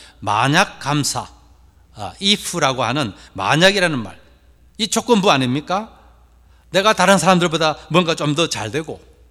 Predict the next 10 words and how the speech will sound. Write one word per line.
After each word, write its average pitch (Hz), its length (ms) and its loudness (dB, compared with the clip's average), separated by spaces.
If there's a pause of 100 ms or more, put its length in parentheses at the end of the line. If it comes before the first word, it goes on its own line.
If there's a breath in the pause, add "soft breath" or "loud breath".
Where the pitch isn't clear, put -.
(440 loud breath)
내가 190 240 2
다른 170 240 4
사람들보다 175 520 2 (140 loud breath)
뭔가 196 260 4
조금 - 320 0
더 233 180 0
가졌기 214 420 -2
때문에 190 480 -2 (760)
감사한다는 131 600 -2
거죠. 85 260 -18